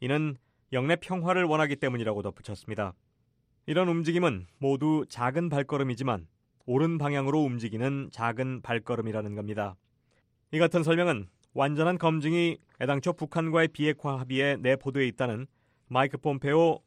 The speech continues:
국무장관의 기존 주장과 다르다는 지적에 이는 하룻밤 사이에 이루어질 수 없다는 것을 모두가 알고 있었다고 답했습니다. 그러면서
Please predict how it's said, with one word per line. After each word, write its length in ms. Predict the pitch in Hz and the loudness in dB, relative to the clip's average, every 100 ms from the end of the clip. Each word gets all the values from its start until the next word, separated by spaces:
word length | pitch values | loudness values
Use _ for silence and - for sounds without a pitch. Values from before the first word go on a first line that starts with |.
| _ | _
국무장관의 760 | 139 160 165 160 156 160 165 | -4 0 2 2 2 2 2
기존 320 | - 135 147 | 0 -2 -2
주장과 580 | 135 123 127 123 151 139 | -2 -4 -2 2 2 2
다르다는 420 | - 123 139 151 160 | -2 -4 -2 -2 -2
지적에 380 | 131 135 120 - _ _ _ _ - | -2 0 -2 -4 _ _ _ _ -8
이는 160 | 107 | -8
하룻밤 440 | 101 170 165 170 160 | -4 -2 2 2 2
사이에 240 | 165 170 | 2 2
이루어질 260 | 151 139 135 | 0 -2 -2
수 140 | - | -2
없다는 340 | 127 131 120 113 | -2 -2 -2 -4
것을 380 | 110 135 135 120 _ _ | -6 -4 -6 -8 _ _
모두가 480 | 113 120 143 147 156 | -6 -4 -2 2 4
알고 280 | 127 120 123 | 4 0 -4
있었다고 380 | - 107 104 104 | -4 -8 -8 -8
답했습니다. 640 | 98 104 - 110 104 92 - _ _ _ _ _ _ _ _ _ _ | -10 -12 -12 -6 -6 -6 -10 _ _ _ _ _ _ _ _ _ _
그러면서 560 | 135 139 139 175 170 | 0 0 2 4 4